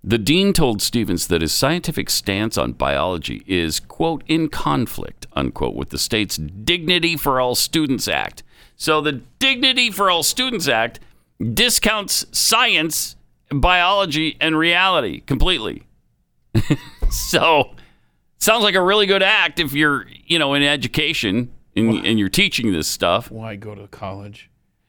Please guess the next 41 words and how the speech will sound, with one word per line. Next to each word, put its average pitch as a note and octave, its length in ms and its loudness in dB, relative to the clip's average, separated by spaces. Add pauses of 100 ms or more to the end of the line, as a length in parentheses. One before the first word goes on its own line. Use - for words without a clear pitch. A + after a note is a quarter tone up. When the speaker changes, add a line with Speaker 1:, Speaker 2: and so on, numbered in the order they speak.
(100)
Speaker 1:
"You G3+ 280 0
continue F3+ 800 0
to - 160 0
maintain, C2+ 720 -2 (320)
'I C3 180 2
do B2 160 0
not B2 220 2
recognize A2 580 0
the F#2+ 140 0
gender A2+ 340 0
that F#2+ 200 0
they F#2+ 120 -2
claim A#2 380 0
to A2 100 -4
be A2 220 0
if G2+ 100 -4
they're E2 160 0
not G2+ 320 2
biologically G#2+ 800 2
that A#2 200 2
Speaker 2:
<laughs> F#2+ 60 -4
Speaker 1:
gender,'" B2+ 500 0
the F2+ 80 2
Speaker 2:
And - 60 0
Speaker 1:
dean D#2+ 220 2
said. A#1 320 -2
Speaker 2:
quote. - 600 -4 (360)
Speaker 1:
"This F#3 320 0
public A3 460 0
position G3+ 480 0
is D3 120 0
in E3+ 120 0
conflict - 520 0
with G#3+ 160 -4
the A#2+ 100 2
Dignity F#3 540 0
for - 160 -2
All G#2 120 0
Speaker 2:
Mm-hmm. C#3 80 -2
Speaker 1:
Students D#3+ 320 -2
Speaker 2:
Yeah, - 80 2